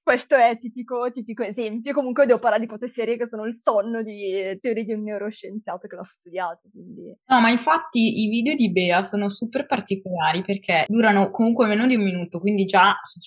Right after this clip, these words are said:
Speaker 2: soprattutto per me che faccio podcast di un'ora, è super difficile dire delle cose in pochissimo tempo, ma soprattutto veicolate in un modo che poi sia chiaro, che rimanga nella testa de-, del pubblico. Quindi, cioè, io penso che ci sia un gran lavoro di riassunto, di, eh,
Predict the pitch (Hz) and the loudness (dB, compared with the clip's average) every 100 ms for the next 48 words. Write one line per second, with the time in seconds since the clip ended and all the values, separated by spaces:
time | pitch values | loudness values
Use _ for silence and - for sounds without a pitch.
0 | - 175 175 185 202 196 190 175 170 165 | -16 -10 -6 -4 -2 -4 -2 -2 0 -2
1 | 170 156 160 - - 175 - 151 - 165 | -4 -6 -8 -8 -4 -6 -4 -12 -6 -6
2 | 160 170 175 160 160 156 160 147 - - | -2 -2 0 4 4 4 -2 -4 -8 -10
3 | 160 170 170 - 170 165 170 175 175 - | -6 -6 -6 -2 2 2 2 2 2 0
4 | - - 165 - 170 165 165 170 170 180 | -6 -12 -12 -6 -2 0 0 0 2 0
5 | 160 - 175 170 - 180 175 190 170 165 | -2 -4 -4 -2 -4 -4 0 0 0 -2
6 | 165 185 202 202 - 214 226 214 208 254 | 0 2 4 2 0 -4 -2 -2 -2 2
7 | 202 180 202 175 180 208 190 185 185 208 | 2 4 6 6 4 0 0 0 -2 -4
8 | - 190 190 190 190 - 196 160 165 175 | -2 0 0 2 -2 2 2 2 -2 -6
9 | 185 175 180 190 190 190 185 175 190 180 | -4 -4 0 0 2 0 0 -4 -6 -8
10 | - 175 165 165 165 202 190 165 170 165 | -2 0 2 0 2 2 2 2 0 0
11 | 160 185 180 - 190 - 196 214 202 196 | -6 -6 -6 2 2 4 2 4 0 0
12 | 190 180 - 170 175 185 190 190 180 185 | -4 -4 -2 -2 0 2 4 4 4 0
13 | 190 190 180 180 185 175 190 - 208 196 | 2 0 -2 -10 0 0 0 -2 2 2
14 | 190 190 196 190 180 175 175 180 185 165 | 0 2 4 4 2 -4 -6 -4 -4 -2